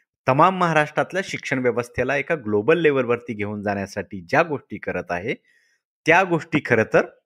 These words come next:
माझ्यासाठी खूप अविस्मरणीय आहेत, असं मला सांगावंसं वाटतं.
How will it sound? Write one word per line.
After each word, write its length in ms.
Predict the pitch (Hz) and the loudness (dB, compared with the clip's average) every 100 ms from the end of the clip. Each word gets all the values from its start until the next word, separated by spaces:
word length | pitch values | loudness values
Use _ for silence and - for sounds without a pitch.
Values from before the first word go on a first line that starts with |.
| _ _ | _ _
माझ्यासाठी 680 | 123 131 123 151 156 147 170 | 0 2 2 0 -2 -2 -6
खूप 320 | 175 156 156 _ _ - | -4 -4 -4 _ _ -2
अविस्मरणीय 680 | 135 208 - 143 123 107 | 0 0 0 0 0 0
आहेत, 260 | 98 90 185 - _ - | -4 -2 -4 -6 _ -8
असं 200 | 107 - | -6 -2
मला 300 | 131 117 117 - _ - | 0 2 0 -2 _ -18
सांगावंसं 600 | - 76 67 62 - 65 | -10 -8 -8 -10 -12 -16
वाटतं. 280 | - _ | -16 _